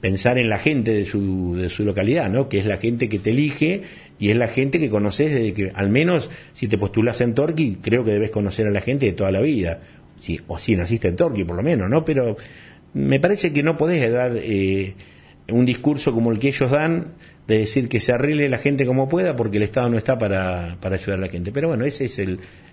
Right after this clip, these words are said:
la política que hace el gobierno nacional, y en, en, te digo, en síntesis, no sabemos cómo puede ser en la provincia de Buenos Aires, porque no, todavía no son gobierno, y no sabemos cómo son los municipios, porque todavía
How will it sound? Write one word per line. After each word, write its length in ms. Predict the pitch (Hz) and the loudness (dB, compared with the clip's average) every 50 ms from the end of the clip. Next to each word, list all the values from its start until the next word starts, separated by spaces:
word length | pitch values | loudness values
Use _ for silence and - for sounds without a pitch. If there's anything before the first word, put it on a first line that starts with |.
| - - | -6 -4
la 120 | 95 92 | -2 0
política 420 | 95 98 107 120 120 117 104 98 | 0 2 0 2 2 2 0 2
que 100 | 85 104 | 2 0
hace 160 | 104 - - 87 | -2 -2 -2 -4
el 60 | 90 | -2
gobierno 200 | 90 92 87 95 | -2 -2 -2 -2
nacional, 460 | 95 92 92 117 113 117 135 170 - - - - - - - - | -4 -4 -2 -2 0 0 0 -2 -4 -8 -16 -20 -20 -20 -12 -6
y 140 | 104 95 95 | -4 -2 -2
en, 360 | 98 101 98 95 92 90 87 - | 0 -2 -2 -2 -4 -6 -8 -8
en, 460 | 98 92 92 95 92 92 92 90 92 - - - | -6 -6 -4 -4 -4 -6 -6 -8 -10 -14 -18 -10
te 120 | - - 107 | -4 0 0
digo, 260 | 110 110 101 90 - - - - - - | 2 2 2 0 -2 -6 -12 -12 -2 0
en 160 | 135 127 123 | 2 2 2
síntesis, 580 | 120 - 160 160 156 139 147 143 151 160 180 175 - - - - - - - - | 2 0 0 0 0 0 0 0 0 0 0 -2 -6 -10 -20 -20 -20 -20 -18 -8
no 220 | - - 113 117 | 0 2 2 2
sabemos 320 | 110 - 110 120 120 113 | 4 2 0 2 0 0
cómo 160 | 107 110 110 107 | 0 0 2 2
puede 180 | 113 113 110 | 2 0 0
ser 140 | 110 - 110 | 0 0 0
en 60 | 104 | 0
la 80 | 104 98 | 0 0
provincia 260 | 104 107 113 110 107 | 0 0 0 0 2
de 40 | 110 | 0
Buenos 180 | 107 113 113 - | 0 0 0 0
Aires, 200 | 190 196 147 110 85 | 0 0 0 -2 -2
porque 160 | 95 87 95 | -2 -2 -2
no, 180 | 98 101 98 | 0 -2 -2
todavía 220 | 95 92 95 101 98 | -2 -2 -2 0 0
no 80 | 98 | -2
son 160 | 98 - 110 117 | -2 -2 0 2
gobierno, 480 | 135 156 170 175 170 165 190 220 208 - - - - - | 2 2 2 2 0 0 -2 -2 -4 -8 -18 -20 -10 -6
y 80 | 120 113 | -2 -2
no 120 | 117 113 | -2 -2
sabemos 300 | - 110 113 120 113 107 | -2 -2 -2 0 -2 -2
cómo 160 | 110 107 101 | -2 -4 -6
son 180 | 92 - 104 110 | -4 -4 -4 -4
los 120 | 110 98 | -2 -2
municipios, 400 | 107 113 117 107 147 175 175 151 | -4 -4 -4 -4 -2 -2 -2 -2
porque 160 | 117 101 98 | -2 -2 -4
todavía 500 | 90 - 95 92 98 104 110 123 143 - | -2 -2 -2 0 0 2 2 2 0 -2